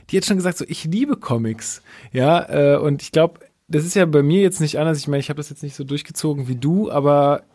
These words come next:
ich glaub, ich bin jetzt, ich bin jetzt eher affin dafür, weil ich halt früher mit den Medien schon mal sehr viel in Kontakt gekommen bin.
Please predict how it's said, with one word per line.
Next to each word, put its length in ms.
ich 140
glaub, 220
ich 100
bin 240
jetzt, 220
ich 200
bin 140
jetzt 260
eher 1300
affin 340
dafür, 380
weil 160
ich 120
halt 220
früher 320
mit 160
den 80
Medien 240
schon 140
mal 140
sehr 240
viel 260
in 100
Kontakt 380
gekommen 320
bin. 180